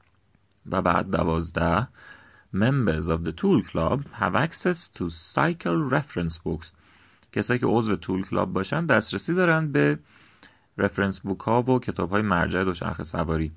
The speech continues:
چیزایی که با چیز بزرگ نوشته شده، با حرف بزرگ نوشته شده، تول کلاب و بایک بیسیکس و اینا رو اصلاً لازم نیست معنی بکنیم.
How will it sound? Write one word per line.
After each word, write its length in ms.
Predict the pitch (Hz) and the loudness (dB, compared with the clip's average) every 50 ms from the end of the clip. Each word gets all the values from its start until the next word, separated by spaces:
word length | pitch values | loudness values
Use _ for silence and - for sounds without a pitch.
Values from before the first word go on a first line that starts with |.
| - _ - - _ _ _ _ | -14 _ -20 -20 _ _ _ _
چیزایی 260 | - - 123 147 156 | -10 -4 0 0 0
که 180 | 160 - 160 156 | 2 2 0 0
با 180 | 143 131 127 117 | 2 2 0 0
چیز 160 | - 123 117 | 0 -2 -4
بزرگ 380 | 113 110 117 107 110 110 107 | -2 -2 0 2 2 0 0
نوشته 300 | 110 107 107 - - - | 0 -2 -4 -4 -6 -8
شده، 380 | 113 - - 101 92 107 117 131 | -4 -4 -2 -2 0 0 0 0
با 140 | 127 110 101 | 2 2 2
حرف 140 | 98 95 - | 0 0 0
بزرگ 320 | 98 95 92 92 92 92 | -2 -2 -2 -2 -2 -2
نوشته 300 | 92 90 90 - - 90 | -4 -6 -6 -6 -6 -6
شده، 280 | 85 90 90 87 107 110 | -4 -4 -2 -2 -4 -4
تول 320 | - - - 92 87 87 | -6 -8 -8 -6 -6 -8
کلاب 300 | 85 - - 87 87 95 | -8 -8 -4 -2 -2 0
و 160 | 95 92 90 87 | 0 -2 -2 -2
بایک 260 | 85 87 85 82 82 | 0 -2 -2 -2 -2
بیسیکس 520 | - 87 85 82 - - - 101 - - 95 | -4 -4 -4 -4 -4 -6 -6 -6 -6 -6 -6
و 40 | |
اینا 180 | 92 90 98 113 | -4 -4 -4 -4
رو 60 | 127 | -4
اصلاً 220 | 120 - - 107 107 | -4 -4 -4 -4 -2
لازم 280 | 98 85 78 87 90 | -2 -2 -2 -4 -4
نیست 220 | 90 87 82 82 - | -4 -6 -6 -6 -4
معنی 220 | 85 85 80 82 | -4 -4 -2 -4
بکنیم. 380 | 80 80 80 85 85 85 80 | -4 -6 -6 -6 -6 -6 -8